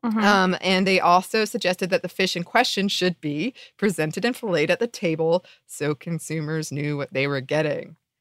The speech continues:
Speaker 2: I do find it interesting 'cause I, that's, like, the same time,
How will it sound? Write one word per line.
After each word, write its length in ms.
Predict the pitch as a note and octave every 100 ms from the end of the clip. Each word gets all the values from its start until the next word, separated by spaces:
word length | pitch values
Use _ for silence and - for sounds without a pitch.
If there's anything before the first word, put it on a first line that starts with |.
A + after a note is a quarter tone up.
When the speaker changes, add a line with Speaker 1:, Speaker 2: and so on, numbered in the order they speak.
| _ _ _ _ -
Speaker 2:
I 40 |
do 120 | F#3
find 240 | F4 F#4+ F#4
it 60 | -
interesting 440 | F#3 B3 - E3+
'cause 120 | D#3
I, 100 | F#3
that's, 280 | G3+ G3 G#3
like, 160 | D#4+ -
the 100 | D#4
same 360 | - G#3+ G#3+
time, 480 | G3+ G3+ G3+ F#3+ F#3+